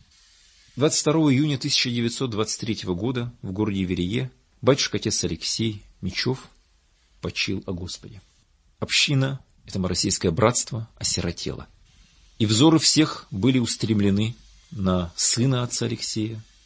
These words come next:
протоиерея Сергия. Все желали видеть его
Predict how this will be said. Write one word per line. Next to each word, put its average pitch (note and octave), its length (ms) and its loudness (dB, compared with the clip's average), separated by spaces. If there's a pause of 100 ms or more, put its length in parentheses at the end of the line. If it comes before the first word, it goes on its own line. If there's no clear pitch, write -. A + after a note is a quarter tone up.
(220)
протоиерея E2+ 480 -6
Сергия. E2 480 -12 (1040)
Все D3+ 420 4
желали A2+ 340 4
видеть A#2 380 0
его A2 340 0